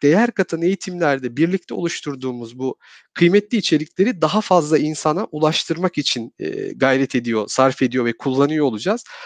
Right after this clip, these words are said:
O yüzden bizim için önemli. Buradan katıl butonuna da tıklayarak burada bizimle böyle katkıda bulunursanız orada oluşacak değerle, e, bir, tamamen organik, e, oldu şimdiye kadar buradaki büyüme ama biraz daha oradaki bütçeyle biraz daha marketing,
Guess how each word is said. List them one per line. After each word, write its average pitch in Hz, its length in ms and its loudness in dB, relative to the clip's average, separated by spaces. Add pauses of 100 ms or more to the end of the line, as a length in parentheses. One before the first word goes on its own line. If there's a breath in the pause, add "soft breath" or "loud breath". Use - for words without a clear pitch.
(160 loud breath)
O 254 120 6
yüzden 226 300 2
bizim 202 200 -2
için 208 180 -6
önemli. 208 500 2
Buradan 180 400 0
katıl 190 420 -2
butonuna 185 400 -2
da 175 140 0
tıklayarak 185 600 2 (340 loud breath)
burada 170 280 4
bizimle 170 400 0
böyle 160 220 2
katkıda 151 480 0
bulunursanız 175 560 -2
orada 170 260 2
oluşacak 135 500 -2
değerle, 165 480 4 (460 loud breath)
e, 143 240 4 (180)
bir, 170 180 -8 (120)
tamamen 233 400 2
organik, 196 420 4 (260)
e, 139 100 4
oldu 135 300 2
şimdiye 131 360 0
kadar 127 320 2
buradaki 131 360 -6
büyüme 143 240 -2
ama 160 320 0
biraz 196 320 2
daha 180 160 0
oradaki 180 380 0
bütçeyle 180 400 2
biraz 160 280 -2
daha 180 100 2
marketing, 165 520 0